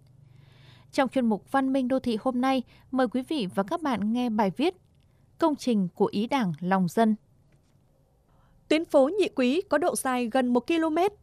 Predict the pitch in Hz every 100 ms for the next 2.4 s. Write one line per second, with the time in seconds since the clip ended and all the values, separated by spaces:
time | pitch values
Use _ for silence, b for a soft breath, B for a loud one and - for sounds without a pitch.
0 | _ 233 254 - 330 294 202 - 247 226
1 | 220 330 320 233 214 196 - 254 311 277
2 | 277 285 277